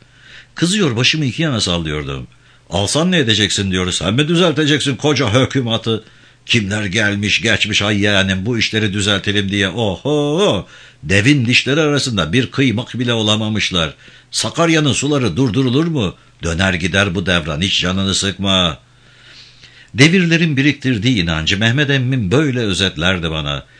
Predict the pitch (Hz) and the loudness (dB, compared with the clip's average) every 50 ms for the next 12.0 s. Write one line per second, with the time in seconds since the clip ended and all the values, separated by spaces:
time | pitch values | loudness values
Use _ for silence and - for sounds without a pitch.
0 | - _ - 131 151 170 156 - 175 175 180 175 151 156 151 135 131 147 143 135 | -20 _ 2 4 4 4 4 2 0 2 2 2 2 2 2 2 2 0 0 0
1 | - 139 - 120 127 131 131 113 101 82 87 90 101 101 85 76 73 71 - 73 | -2 -4 -2 -2 -2 0 0 0 0 0 0 0 0 0 -2 -2 -4 -4 -6 -6
2 | 69 67 67 - - - - - - - - 120 160 202 190 143 87 82 85 85 | -6 -6 -8 -12 -18 -20 -20 -20 -20 -8 0 2 2 4 4 2 2 2 0 0
3 | 76 82 80 82 82 69 - 82 80 78 90 87 90 104 120 123 143 165 - - | 0 0 0 0 0 0 -2 -4 -2 -2 -2 -2 0 0 0 0 2 0 0 0
4 | 160 156 147 143 117 127 139 131 143 160 - - 160 156 151 - 147 147 139 135 | 0 0 0 0 0 0 0 0 0 -2 -2 -2 -2 -2 -2 -2 -2 -2 -2 0
5 | 113 127 - - 131 139 147 131 120 123 131 127 - 107 95 98 95 87 90 85 | 0 0 0 0 0 0 0 0 0 -2 -2 -2 0 0 0 0 0 0 -2 -2
6 | - 95 95 87 78 73 76 73 71 - - - - - - - - - - 87 | 0 0 -2 -2 -2 -2 -4 -4 -6 -8 -14 -20 -20 -20 -20 -20 -20 -12 -8 -6
7 | 87 80 71 73 98 117 104 87 80 82 76 76 85 87 90 82 78 95 92 82 | -6 -4 -2 0 2 2 2 2 0 0 -2 -2 -2 -2 0 0 0 0 0 0
8 | 80 85 101 117 90 87 85 92 85 90 92 85 - 98 98 90 80 85 82 78 | -2 -2 -2 -2 -2 -2 -2 -2 -2 -2 -4 -2 0 0 0 2 2 0 0 -2
9 | 82 78 82 87 87 78 76 69 78 73 67 - - - - - - - - - | -4 -2 -2 -2 -2 -2 -4 -4 -6 -6 -6 -8 -14 -20 -20 -20 -20 -20 -6 0
10 | 151 170 139 170 220 - - 139 175 165 - 165 160 135 107 131 147 165 - - | 0 2 2 2 2 0 0 0 0 0 2 2 2 2 2 2 2 2 2 0
11 | 123 101 95 90 82 85 90 87 - 85 85 82 82 82 71 78 76 76 76 | 2 2 0 2 2 0 -2 -2 -2 -4 -2 -2 -2 -4 -4 -6 -6 -6 -8